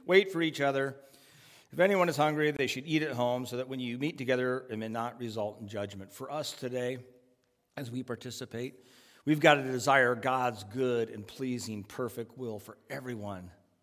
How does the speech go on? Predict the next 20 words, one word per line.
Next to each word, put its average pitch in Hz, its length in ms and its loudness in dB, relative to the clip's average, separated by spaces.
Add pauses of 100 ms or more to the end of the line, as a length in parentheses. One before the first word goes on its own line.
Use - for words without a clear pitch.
(140)
around 107 400 -6
us 104 340 -12
and 107 140 -10
in 107 160 -12
our 95 180 -14
life, 92 460 -18 (260)
right? 104 300 -10 (680)
We've 139 100 -4
got 165 120 8
to 151 60 6
be 143 160 2
like 127 220 6
James, 113 380 -4
and 110 80 -6
we 127 80 -4
got 117 120 2
to 113 60 0
be 113 180 -4
like 104 280 -4
Peter. 101 440 -8